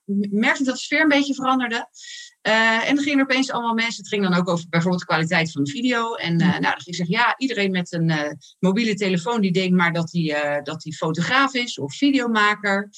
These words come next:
Speaker 1: En kwaliteit is wel belangrijk. En iedereen denkt maar dat het, eh, dat je allemaal maar kiekjes kan plaatsen en dat het maar oké is. En, nou, dan ging echt een beetje die toon.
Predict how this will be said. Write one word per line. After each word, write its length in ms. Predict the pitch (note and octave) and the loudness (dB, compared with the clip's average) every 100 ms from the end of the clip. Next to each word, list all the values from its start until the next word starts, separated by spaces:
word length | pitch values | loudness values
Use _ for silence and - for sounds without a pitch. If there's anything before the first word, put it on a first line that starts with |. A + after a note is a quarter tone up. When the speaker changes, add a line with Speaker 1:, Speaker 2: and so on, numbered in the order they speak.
| - - - - | -18 -18 -18 -2
Speaker 1:
En 300 | F3+ F3+ F3 | 2 2 2
kwaliteit 540 | E3 D#3+ E3 E3 E3 | 0 0 0 0 0
is 120 | D#3+ | -2
wel 260 | F#3 C4+ C4 | 0 2 2
belangrijk. 680 | B3 A#3+ A#3+ A3 G#3+ G#3+ - | 0 0 0 0 0 0 -4
En 300 | - E3+ F3 | -4 -2 0
iedereen 300 | F#3+ F3 E3 | 0 0 0
denkt 200 | E3 E3+ | 2 2
maar 140 | E3+ | 2
dat 200 | E3 D#3+ | 0 -6
het, 200 | D#3+ D#3+ | -8 -8
eh, 280 | E3 D#3+ E3 | -4 -2 -2
dat 180 | E3 E3 | -4 -6
je 80 | - | -4
allemaal 200 | F3 D#3 | -2 -2
maar 140 | D#3+ | -2
kiekjes 380 | E3 D4 C#4 G#3+ | -2 -2 -2 -6
kan 200 | A3+ G#3 | -4 -2
plaatsen 300 | A3 G#3 G3+ F#3+ | 2 0 0 -2
en 60 | F#3 | -2
dat 120 | F3+ | -2
het 80 | F#3 | -2
maar 140 | F3+ | -2
oké 200 | F3+ G3+ | -4 -4
is. 380 | F#3 F3+ F3 - | 0 0 -2 -4
En, 100 | E3 | 0
nou, 140 | F3 - | 0 0
dan 80 | A3 | -6
ging 140 | C#4+ | -6
echt 220 | D#4+ - - | -6 -6 -2
een 60 | |
beetje 200 | C#4+ C#4+ | -2 0
die 160 | B3+ A#3 | -2 -2
toon. 420 | C#4 F#3 F3 | -2 0 0